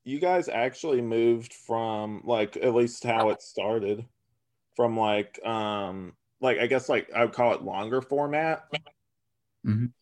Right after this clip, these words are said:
Speaker 1: to, like, shorter. Like, it used to be, like, it would be, like, a show where there'd be, like, commercials and stuff like that that you guys would make, and then, like,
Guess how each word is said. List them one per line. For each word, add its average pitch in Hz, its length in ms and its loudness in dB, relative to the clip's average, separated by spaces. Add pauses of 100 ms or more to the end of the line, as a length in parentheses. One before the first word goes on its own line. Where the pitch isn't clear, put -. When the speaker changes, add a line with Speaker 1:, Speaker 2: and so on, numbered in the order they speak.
Speaker 1:
to, 135 100 0
like, 120 280 4
shorter. 120 480 2
Like, 113 220 2
it 120 100 0
used 120 280 -6
to 139 60 0
be, 120 260 4
like, 110 460 2
it - 80 -2
would 110 140 -2
be, 117 100 4
like, 110 200 0
a 98 60 -2
show 120 380 0
where 101 160 0
there'd 101 240 -4
be, 104 160 -4
like, 98 260 -4
commercials 107 840 -4
and 110 140 -10
stuff 110 280 -6
like 107 160 -4
that 113 220 -2
that 101 80 -4
you 98 140 -8
guys 104 280 0
would 101 160 -8
make, 101 400 -4
and 92 140 -8
then, 95 180 -10
like, 98 340 -8